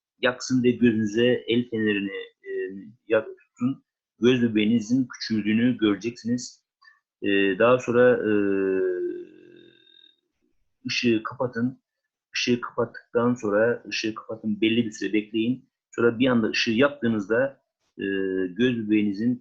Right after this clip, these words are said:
karanlıkta durduğunuz için böyle büyük olduğunu ve gitgide küçüldüğünü de göreceksiniz. Karanlık ortamda göz bebeği büyür, ışığın çok fazla olduğu ortamda göz bebeği küçülür.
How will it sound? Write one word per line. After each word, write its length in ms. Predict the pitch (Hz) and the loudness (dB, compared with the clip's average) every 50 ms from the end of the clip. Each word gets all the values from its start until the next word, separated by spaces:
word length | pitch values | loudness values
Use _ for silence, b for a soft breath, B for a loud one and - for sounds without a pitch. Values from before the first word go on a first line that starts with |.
| - - | -6 -6
karanlıkta 540 | - 110 110 113 107 104 - - 120 120 - | -2 -2 0 0 0 -2 -2 0 -2 -2 0
durduğunuz 440 | 110 107 104 98 107 120 135 123 123 | 0 -2 -2 0 0 0 0 -2 -2
için 280 | - - 117 127 117 | -6 -6 -4 -4 -4
böyle 180 | 104 107 110 98 - - | -2 -4 -4 -4 -6 -16
büyük 240 | - 113 120 120 - - - | -12 -10 -10 -10 -10 -10 -8
olduğunu 540 | 95 92 175 - - 85 85 196 226 123 120 | -6 -6 -8 -8 -12 -16 -10 -6 -6 -4 -2
ve 120 | 135 135 - - _ - - - - _ _ _ - | -2 -4 -4 -8 _ -12 -12 -12 -12 _ _ _ -12
gitgide 640 | - 135 - - - 98 98 101 117 139 156 - _ _ _ _ _ _ _ _ _ _ | -12 -12 -12 -12 -8 -2 2 2 2 2 0 -6 _ _ _ _ _ _ _ _ _ _
küçüldüğünü 580 | _ - - - 113 107 101 104 107 117 120 110 | _ -14 -8 -4 -4 -2 -2 0 0 0 0 2
de 300 | 110 120 139 156 - - _ _ _ _ _ | 2 0 0 0 -4 -10 _ _ _ _ _
göreceksiniz. 600 | - 104 104 95 95 95 - - 82 76 - - | -4 -2 -2 -2 -4 -6 -8 -8 -20 -20 -20 -12
Karanlık 440 | - - 123 127 131 135 135 135 135 | -6 -2 0 0 2 2 0 0 0
ortamda 380 | 110 95 - - 90 85 80 80 | -2 -2 -2 -4 -10 -12 -12 -10
göz 400 | 80 82 110 123 117 95 85 82 | -2 2 2 4 2 2 -2 -6
bebeği 260 | 87 85 80 78 85 | -6 -6 -6 -4 0
büyür, 260 | 120 143 139 139 139 139 - - - _ _ _ _ _ _ _ _ _ _ _ _ _ _ _ _ _ _ _ _ _ _ B B B B B B - | 2 4 4 4 4 0 -6 -16 -20 _ _ _ _ _ _ _ _ _ _ _ _ _ _ _ _ _ _ _ _ _ _ B B B B B B -6
ışığın 420 | 120 - - - 123 127 131 131 123 | -2 -2 0 2 2 4 4 4 2
çok 300 | - - 151 143 143 - | 2 0 -2 -2 -2 0
fazla 320 | - 107 101 98 87 95 | 2 2 2 2 2 0
olduğu 380 | 92 90 85 78 85 87 85 - - | -2 -2 -2 -4 -4 -4 -4 -4 0
ortamda 640 | - 113 117 113 113 - 98 90 85 82 82 - - | 2 4 4 4 2 -2 -8 -6 -6 -8 -8 -6 -2
göz 240 | 117 127 131 110 101 | -2 -2 -2 -2 -6
bebeği 600 | 101 90 98 101 113 135 156 170 170 - _ _ _ _ _ _ | -8 -6 -6 -4 -4 -2 -2 -4 -6 -8 _ _ _ _ _ _
küçülür. 420 | - - - - 95 92 113 135 | -20 -18 -14 -10 -4 -2 -2 -2